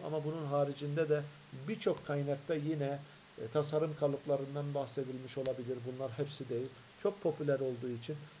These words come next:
çok fazla bu konuda, e, kaynak olabilir. Ama öncelikli olarak bir tasarım kalıbıyla alakalı eğer zihninize takılan bir şey oldu mu, bir husus oldu mu, öncelikli olarak bakmanız gereken, e, sayfaları ekranda sizinle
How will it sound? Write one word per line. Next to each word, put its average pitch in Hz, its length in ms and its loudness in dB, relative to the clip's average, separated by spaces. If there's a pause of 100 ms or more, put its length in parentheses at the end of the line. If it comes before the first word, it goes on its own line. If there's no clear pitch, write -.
çok 156 140 -2
fazla 139 320 0
bu 131 260 -8
konuda, 123 320 -4 (420)
e, - 80 -6 (500)
kaynak 147 320 2 (100)
olabilir. 123 480 0 (480)
Ama 220 200 6
öncelikli 196 600 2
olarak 147 480 4
bir 202 100 -4
tasarım 175 480 2
kalıbıyla 156 640 4
alakalı 135 640 2 (440)
eğer 160 280 4
zihninize 147 640 0
takılan 139 400 0 (100)
bir 139 40 -6
şey 156 220 0
oldu 143 260 2
mu, 135 200 -4
bir 147 60 0
husus 143 360 -4
oldu 120 240 0
mu, 165 160 -4 (400)
öncelikli 180 640 4
olarak 151 480 4
bakmanız 151 540 0
gereken, 131 420 2 (500)
e, 120 300 0
sayfaları 143 720 4 (340)
ekranda 143 480 0
sizinle 135 500 -4